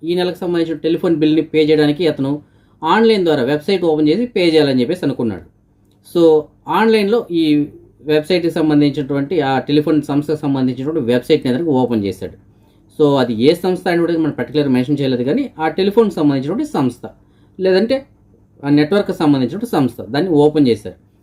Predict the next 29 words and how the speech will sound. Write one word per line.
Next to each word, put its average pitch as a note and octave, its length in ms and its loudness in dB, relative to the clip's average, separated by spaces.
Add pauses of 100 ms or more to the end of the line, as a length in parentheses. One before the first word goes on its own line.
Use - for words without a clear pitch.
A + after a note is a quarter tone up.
అంటే D3+ 140 -4
ఎవరి D3 200 2
దగ్గర D#3 140 4
అయితే D#3 160 -2
ఈఎంఐకి C#3+ 340 0
తీసుకున్నాడో C3 400 -6
ఆ F3+ 120 -6
వెబ్సైట్ని B2+ 420 -2
ఓపెన్ A2 260 -4
చేశాడు. F2+ 280 -10 (600)
అయితే A3 200 4
అతను F#3 220 2
Google-లోకి G#3 560 2
వెళ్ళి G3 120 -4
సెర్చ్ F3 260 -6
చేశాడు, D3+ 380 -2 (160)
ఆ C#3 40 -10
వెబ్సైట్ C3+ 420 -2
పేరు D#3 160 6
కొట్టాడు, B2+ 460 0 (140)
ఓపెన్ D3 320 0
అయింది. A2 340 -2 (640)
అందులో A3+ 300 4
చాలా F3 300 0
పేర్లు F#3+ 260 0
ఇతనికి F3+ 220 -2
ఓపెన్ E3 220 0
అవుతాయి D#3 200 0
కదా, B3 180 -4